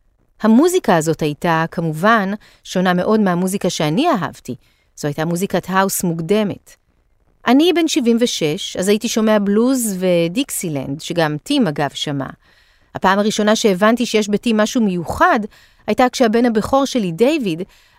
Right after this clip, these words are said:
אמר לי שהוא שמע שיר של טים באירוע גדול במסעדה מפורסמת בסטוקהולם. אני חושב שהשיר ברומנס היה הראשון שממנו הבנתי שיש כאן משהו מיוחד. איך הרגשת כשטים התחיל להצליח?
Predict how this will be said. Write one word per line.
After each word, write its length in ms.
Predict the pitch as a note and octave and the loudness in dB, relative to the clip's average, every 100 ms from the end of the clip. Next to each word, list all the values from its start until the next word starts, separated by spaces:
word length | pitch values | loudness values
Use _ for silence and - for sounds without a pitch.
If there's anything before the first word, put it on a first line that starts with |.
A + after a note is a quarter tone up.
| - | 2
אמר 180 | C4 D#4+ | 4 4
לי 100 | D4+ | 2
שהוא 160 | C4+ | 0
שמע 260 | - B3+ C4+ | 0 0 0
שיר 240 | - D#4 | 0 -4
של 220 | D#4 D4 | -2 -4
טים 220 | A#3+ A3+ A3 | -2 -2 0
באירוע 320 | G3 G#3 A#3 | 2 2 2
גדול 440 | G#3+ F3+ A#3 B3 | 2 2 2 2
במסעדה 440 | E3+ E3 - F3+ G3+ | 0 -4 -4 -2 0
מפורסמת 560 | G#3 G#3 - G#3 G#3 | -2 -4 -4 -2 -2
בסטוקהולם. 680 | F3 - A3+ A#3 E3+ C3 A2+ - _ _ _ _ _ _ _ | -4 -4 -2 -4 -4 -8 -10 -14 _ _ _ _ _ _ _
אני 120 | A#3+ B3 | 0 2
חושב 300 | C4 D#4+ D4 | 4 2 0
שהשיר 640 | C#4+ A3 - C#4 C#4 A#3+ | 2 2 2 -2 0 0
ברומנס 720 | - F3+ G#3+ B3+ F#3+ B2 C#3+ - | -2 -2 2 2 0 -2 -6 -4
היה 200 | F3 F3 | -2 -2
הראשון 400 | E3 - A3+ A#3 | -2 -4 -2 0
שממנו 440 | A#3+ G#3 G3+ G#3+ | 0 0 0 0
הבנתי 640 | F#3+ E3 F3 B3 D4+ - D3 - _ _ - | 0 -2 0 0 0 -6 -10 -14 _ _ -10
שיש 200 | - F3+ | -6 -4
כאן 220 | A3 G3 | -2 -2
משהו 200 | D3+ E3+ | -2 -4
מיוחד. 520 | E3+ F3+ - D#3 A2+ - _ _ _ _ _ _ _ _ _ _ _ | -4 -6 -8 -10 -12 -14 _ _ _ _ _ _ _ _ _ _ _
איך 140 | C#4 D4+ | -2 0
הרגשת 400 | G#4 D#4 D4 D#4 | 2 2 2 -2
כשטים 460 | - B3 - B3+ | -2 -4 0 0
התחיל 300 | B3 - A#3 | 0 0 -2
להצליח? 840 | G#3+ G#3 - - E3 C#3+ C3 - - | 0 0 -4 -6 -4 -4 -4 -8 -14